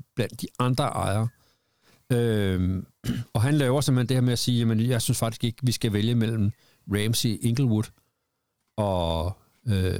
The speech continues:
Chargers Raiders i Carson. Hvad nu, hvis vi har en tredje mulighed, der hedder Chargers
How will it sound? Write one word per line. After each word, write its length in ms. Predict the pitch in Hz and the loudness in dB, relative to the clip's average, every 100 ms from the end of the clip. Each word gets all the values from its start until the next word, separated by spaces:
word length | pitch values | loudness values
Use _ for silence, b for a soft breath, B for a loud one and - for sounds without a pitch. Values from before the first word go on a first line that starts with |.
| - | -4
Chargers 440 | - 104 110 110 113 | -2 -2 -2 -2 0
Raiders 340 | 101 117 - | 0 0 -2
i 40 | |
Carson. 460 | 113 113 101 123 110 - _ _ _ _ _ _ _ | -2 -2 -2 -4 -6 -10 _ _ _ _ _ _ _
Hvad 160 | - 123 | -2 0
nu, 120 | 120 | 2
hvis 180 | 123 120 | 0 0
vi 40 | |
har 120 | 117 117 | 0 0
en 80 | |
tredje 280 | 120 110 107 | -2 0 0
mulighed, 440 | 113 107 120 110 107 - _ _ | 2 2 2 0 -2 -10 _ _
der 60 | 156 | -2
hedder 220 | 107 98 | 0 0
Chargers 640 | - - 101 104 117 - | -2 -2 -2 -2 -2 -2